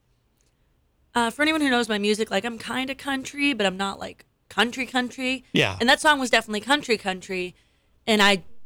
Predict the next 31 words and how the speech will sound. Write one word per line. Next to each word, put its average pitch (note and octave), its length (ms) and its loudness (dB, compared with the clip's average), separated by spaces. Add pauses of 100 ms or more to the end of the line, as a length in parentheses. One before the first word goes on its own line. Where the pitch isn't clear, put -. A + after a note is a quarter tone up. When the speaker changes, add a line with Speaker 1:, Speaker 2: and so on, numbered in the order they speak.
(200)
Speaker 1:
I G3+ 140 0
knew G3+ 360 0
it A#3+ 60 0
was G#3+ 120 -2
such G3+ 240 -4
a G3 60 -12
strong F3+ 420 -10
song. A#3+ 400 -4
I F#3+ 140 -8
just F3 260 -14
knew F#3 160 -12
it F3+ 100 -14
wasn't, F3+ 380 -10
like, F3 320 -20 (220)
mine F#3 480 -2
to - 120 -18
release. F#3 460 -4
But, F#3 260 0 (1300)
um, F3+ 380 -6
Speaker 2:
That G#3+ 80 2
Speaker 1:
obviously A#3 340 2
that G#3+ 180 4
song A3+ 180 0
was G#3 140 -2
written G3+ 160 -6
about, F#3 200 -4
like, F3 200 -10
the F#3+ 60 -12
music B3 340 -6
industry A3 480 -4
and F#3 120 -2